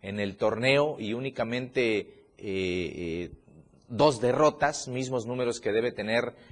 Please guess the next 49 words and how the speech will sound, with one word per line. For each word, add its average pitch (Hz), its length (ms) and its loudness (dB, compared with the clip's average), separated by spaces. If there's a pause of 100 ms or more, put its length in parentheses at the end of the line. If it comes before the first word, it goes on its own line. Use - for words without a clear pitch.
(180)
eh, 92 200 -6
Kenia 123 320 0
Dorantes. 131 800 2 (200)
Eh, 92 640 -4
pues 123 140 -6
bueno, 147 260 0
ahí 135 120 2
va 151 60 4
a - 20 4
estar 147 200 -4
parejo 147 320 0
para 127 160 0
ver 131 160 0
quién 139 160 -6
se 135 100 -8
lleva 131 180 0
esta 135 180 -4
distinción 127 600 -4 (240)
del 101 260 0
mejor 107 360 -2
pitcher - 800 2
del 101 280 -2
torneo. 131 500 6
Las 110 300 2
dos 139 240 4
van 135 180 0
a 123 40 0
estar 127 580 4
viéndose 127 420 2
las 107 140 0
caras 127 280 2
a 123 80 -4
partir 101 300 -2
de 131 100 2
este 135 200 0
domingo. 165 440 2 (240)
A 120 140 6
las 135 280 6
once 208 400 0
treinta 185 600 2
de 143 100 2
la 135 100 2
mañana 160 480 -2
se - 200 -2
va 135 200 4
a 135 120 0
poner 131 260 -2
en 131 100 -2
marcha 135 440 0